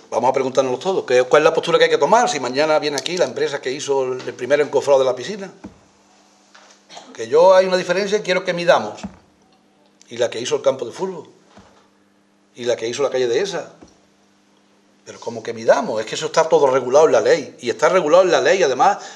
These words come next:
para evitar estas cosas. Todos los pasos de la obra pública están regulados en la ley.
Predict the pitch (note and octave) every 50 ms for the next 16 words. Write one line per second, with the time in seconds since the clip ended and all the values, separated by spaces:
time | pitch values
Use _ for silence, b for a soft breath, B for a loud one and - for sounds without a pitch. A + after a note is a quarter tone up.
0 | B B - D#3 D3 C#3+ C3+ C3 B2 - D#3 F#3 G3+ G3 - - - - F#3+ -
1 | F#3 D3 - - - F#3 A3+ A3 G#3 F3 D#3 A#2+ - - E3 F#3+ F3+ D#3+ C#3 -
2 | - B B B B B A#2+ A#2 A#2+ C3 F3 F#3 F3 D3 - E3 F#3+ G3 G3 E3
3 | C#3 - - F3+ F3+ D3+ D#3+ D#3+ C#3+ B2 C#3 E3 E3+ E3+ E3+ D3 C#3 C#3+ D#3+ F#3+
4 | G3